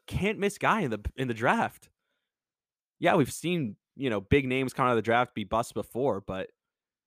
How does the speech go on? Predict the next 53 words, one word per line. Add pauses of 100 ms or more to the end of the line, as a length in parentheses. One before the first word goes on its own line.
(360)
I
don't
wanna
say
he's
a
bust
yet,
but
why
is
no
one
talking
about (1120)
the
inability
that
we've
seen
from
Trevor
Lawrence
so
far? (460)
Maybe
it's
Urban
Meyer. (220)
Maybe
it's
his
fault.
Maybe
it's
just
the
franchise,
the
organization.
But
I
think
he
would
have
been
better
off
as
a
Jet, (540)
honestly.